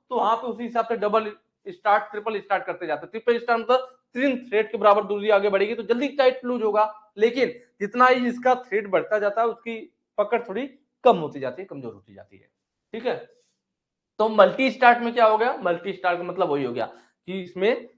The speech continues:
ती-, triple, fourth, मतलब जो भी single को छोड़ के double, triple start thread हो सकती है। ठीक है, तो मल्टी स्टार्ट thread में आ जाएगा।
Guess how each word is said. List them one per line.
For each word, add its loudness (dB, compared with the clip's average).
ती-, -6
triple, 0
fourth, 0
मतलब 2
जो 4
भी 0
single 4
को -2
छोड़ 2
के 0
double, 2
triple -4
start -2
thread -4
हो -6
सकती -14
है। -14
ठीक -12
है, -4
तो -8
मल्टी -8
स्टार्ट -12
thread -20
में -18
आ -14
जाएगा। -20